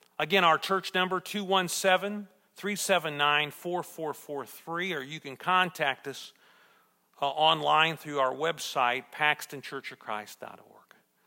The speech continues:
Uh, I, I hope that you'll join us in the weeks ahead as we talk about these powerful, dangerous prayers.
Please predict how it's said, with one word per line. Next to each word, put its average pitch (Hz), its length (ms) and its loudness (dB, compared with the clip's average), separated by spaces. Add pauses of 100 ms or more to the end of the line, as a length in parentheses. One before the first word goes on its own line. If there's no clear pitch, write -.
(720)
Uh, 135 60 -2
I, 131 360 2
I 143 120 4
hope 180 280 -4
that 180 120 -4
you'll 170 120 -6
join 175 300 0
us 180 220 -2
in 147 140 -6
the 143 100 -8
weeks 175 340 -6
ahead 170 520 2 (200)
as 147 280 2
we 143 100 -8
talk 175 320 4
about 147 460 2
these 135 320 -8 (120)
powerful, 180 1000 4 (640)
dangerous 156 920 -2 (400)
prayers. - 760 -12